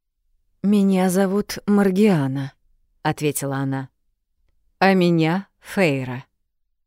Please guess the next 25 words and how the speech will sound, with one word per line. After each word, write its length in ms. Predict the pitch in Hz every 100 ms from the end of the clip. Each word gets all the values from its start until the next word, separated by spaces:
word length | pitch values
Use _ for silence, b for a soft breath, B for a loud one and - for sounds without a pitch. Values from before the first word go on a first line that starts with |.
| _ _ _ _ _ _ _ _ _ -
Возможно, 640 | 170 175 170 190 185 175
его 240 | 170 165 170
и 140 | 170
в 40 |
самом 380 | - 185 175 151
деле 240 | 143 139 135
так 220 | 147 143
звали. 480 | 143 135 131 127 - _ _ _ b b b
Но 80 | 156
если 340 | 151 151 160
он 180 | 156 151
говорил 380 | 147 147 147 143
правду, 460 | 160 170 143 131 - _ _ _ 175
то 40 |
это 180 | 160 170
было 180 | 160 160
довольно 400 | 156 156 156 156
странное 580 | - 170 190 160 135 - -
имя, 380 | 139 127 131 - _ _ b b b b
поскольку 480 | 175 - 190 180 165
в 120 | -
корнях 460 | 175 165 175 185
его 240 | - 165 160
крылась 480 | - 156 151 - -
издёвка 720 | 156 131 135 185 - - -